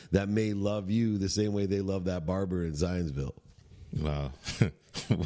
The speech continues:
Speaker 2: Well said, my friend. I just keep nodding my head because everything you say is, is, is, is true and it's, it's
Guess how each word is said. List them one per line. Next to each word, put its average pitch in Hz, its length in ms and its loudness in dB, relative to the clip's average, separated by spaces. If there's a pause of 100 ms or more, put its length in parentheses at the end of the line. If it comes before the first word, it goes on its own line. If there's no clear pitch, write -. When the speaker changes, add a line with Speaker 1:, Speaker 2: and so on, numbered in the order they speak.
(120)
Speaker 2:
Well 98 160 -2
said, 80 400 -2
my 76 180 0
friend. 76 340 -4 (240)
I 95 100 0
just 104 260 -4
keep 113 160 0
nodding 101 340 -2
my 92 80 -2
head 98 200 -2
because 92 280 -2
everything 98 400 -2
you 90 120 0
say 98 260 0
is, 85 280 -2
is, 80 220 -2
is, 78 240 -2
is 80 220 -2
true 92 380 -2
and 82 140 0
it's, - 280 -4 (440)
it's - 320 0